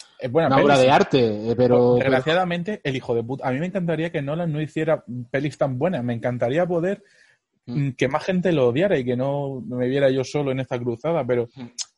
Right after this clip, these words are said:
Speaker 1: como que desde eso en Interstellar ya me, me tocó el cocoro demasiado de decir, pero
Speaker 2: Sí.
Speaker 1: bueno, pero esta persona se piensa que yo soy retrasado,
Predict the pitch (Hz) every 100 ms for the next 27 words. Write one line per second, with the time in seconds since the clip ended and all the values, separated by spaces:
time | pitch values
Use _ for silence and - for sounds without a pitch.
0 | _ _ 123 123 123 123 120 120 120 120
1 | 120 123 127 135 175 165 160 151 151 139
2 | - 160 123 110 131 143 147 147 147 143
3 | 127 117 110 135 139 139 - 131 139 143
4 | 139 135 131 - 165 175 143 120 - 123
5 | 104 104 113 127 107 101 104 107 107 104
6 | 123 135 135 131 131 120 123 117 113 113
7 | 113 135 175